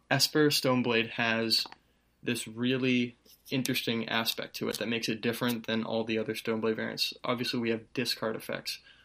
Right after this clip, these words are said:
um, and these discard effects, uh, allow you to be proactive in your disruption, while, uh, all other Stoneblade variants are basically only ever reactive. Uh,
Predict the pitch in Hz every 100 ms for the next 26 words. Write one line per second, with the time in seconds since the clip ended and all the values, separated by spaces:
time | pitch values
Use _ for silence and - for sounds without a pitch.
0 | _ 120 117 110 120 117 117 127 - 135
1 | 127 135 131 - - - _ _ - 123
2 | 117 113 - - 123 120 117 117 117 120
3 | - - 117 110 113 - 117 113 - 120
4 | 110 117 - 127 135 135 131 139 147 143
5 | - 156 147 _ _ _ _ 120 120 113
6 | 113 110 110 _ _ _ - - - -
7 | _ 135 131 131 131 127 123 120 113 113
8 | 110 117 113 113 - - 117 110 110 _
9 | _ - 123 _ 131 123 - 120 117 113
10 | 127 120 117 110 117 113 107 117 113 123
11 | - - - - _ - _ _ - -
12 | -